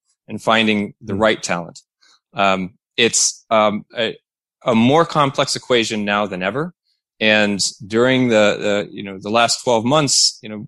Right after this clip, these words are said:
Speaker 1: we, we're now entering in a world in which, uh, geography is no longer, uh, destiny. Um, and that,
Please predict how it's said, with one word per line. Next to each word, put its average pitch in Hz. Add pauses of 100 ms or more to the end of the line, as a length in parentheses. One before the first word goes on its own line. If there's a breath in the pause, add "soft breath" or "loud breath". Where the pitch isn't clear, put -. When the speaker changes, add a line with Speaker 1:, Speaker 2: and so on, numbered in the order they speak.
Speaker 1:
we, 113
we're 110
now 123
entering 120
in 107
a -
world 107
in 104
which, - (300)
uh, 107 (180)
geography 113
is 104
no 107
longer, 107 (200)
uh, 92 (160)
destiny. 139 (420 loud breath)
Um, 98 (400 loud breath)
and 107
that, 110